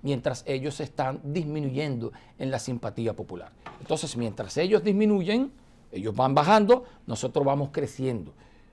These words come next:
Y parece que los números que se van dando de crecimiento pudieran proyectarse a que nosotros ganemos las elecciones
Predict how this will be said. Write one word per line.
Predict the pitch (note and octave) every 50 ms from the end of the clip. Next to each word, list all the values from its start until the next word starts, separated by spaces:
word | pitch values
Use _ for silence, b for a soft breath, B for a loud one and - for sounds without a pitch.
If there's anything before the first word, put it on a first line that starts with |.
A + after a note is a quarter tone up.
| b b b b -
Y | - C#3+
parece | - F3 F#3 F3 C#3+ - E3 - - -
que | - A#2+
los | G#2+ F#2 F2
números | G#2+ C3+ D#3+ F#3 G3 G3+ G3
que | - -
se | - F#3
van | F#3 F3+ E3
dando | E3+ F3+ F3+ D#3+ D3+ C3
de | B2+ B2+
crecimiento | D#3+ E3+ - - D#3+ D3+ D#3 D#3 D3 C#3+ - B B B B B B _ -
pudieran | E3 D3+ C3+ D#3 G3 G3+ F#3 C#3+ C#3
proyectarse | - D3+ C#3+ C3 C3 A2+ - - - D#3 C#3+ B2 G2+ - -
a | G2
que | - A2
nosotros | A2+ G#2+ - C#3 C#3+ C#3+ - C#3 A#2+ A#2+
ganemos | B2 A2+ A2 B2 C#3 D3 D3 C#3
las | A#2+ G#2+ A2
elecciones | A2+ A2 - - C#3+ C3+ C3 C3+ A#2+